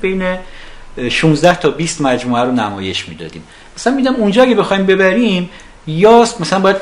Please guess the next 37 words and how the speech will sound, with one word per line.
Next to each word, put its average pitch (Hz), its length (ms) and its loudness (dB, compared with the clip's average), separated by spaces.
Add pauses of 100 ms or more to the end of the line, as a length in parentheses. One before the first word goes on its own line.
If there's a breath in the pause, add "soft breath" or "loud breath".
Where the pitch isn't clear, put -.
(140)
مثلاً 160 220 0
هفت 160 380 -2
تا 175 80 -2
هشت 170 280 -4
تا - 60 -2
ده 185 300 0
تا 214 100 0
مجموعه 147 440 -4
ببریم 131 340 -2
که - 100 -14
خب 147 200 -10
این 143 140 -8
شد 139 220 -6
دخالت 113 400 -4
محتوایی، 104 580 -8
یعنی 135 240 -6
من 110 200 -6
دارم 104 260 -6
یک 107 160 -10
محدودیتی 104 720 -6
رو 160 80 2
ایجاد 156 280 -2
می‌کنم 151 360 -4
در 110 160 -4
محتوا، 104 640 -6 (440 loud breath)
یا 247 280 4
اینقدر 214 380 2
سالن 190 400 0
بزرگی 180 420 -6
که 254 100 -8
اصلاً 226 340 0
بیست 170 220 -8
تا 180 80 -2
مجموعه 175 420 -2
تو 170 160 -10
اون 170 80 -4
سالن 208 500 0